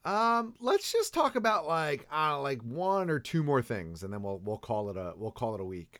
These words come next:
Um, I wanted to talk about this next thing 'cause it kind of plays into something that, um, Nick has talked about, um, and this is, this is actually a very popular point of conversation in our Discord server right now.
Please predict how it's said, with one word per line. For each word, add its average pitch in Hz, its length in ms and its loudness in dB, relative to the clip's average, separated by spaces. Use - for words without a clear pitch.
Um, 165 320 2
I 208 80 6
wanted 302 240 4
to 294 80 -2
talk 254 140 2
about 208 160 2
this 156 200 -4
next 165 220 0
thing 143 140 -2
'cause 151 140 -2
it 175 120 -4
kind 220 240 -2
of 233 160 -4
plays 180 420 2
into 143 880 -2
something 151 380 0
that, 120 220 0
um, 107 400 0
Nick 208 180 10
has 220 140 6
talked 165 300 6
about, 151 400 6
um, 156 240 8
and 170 160 8
this 202 140 12
is, 190 180 2
this 170 240 6
is 170 80 4
actually 175 400 6
a 139 80 0
very 151 280 8
popular 135 460 4
point 131 240 0
of 117 80 0
conversation 120 520 0
in 107 100 0
our 98 80 0
Discord 127 420 4
server 117 320 2
right 113 220 0
now. 113 340 -4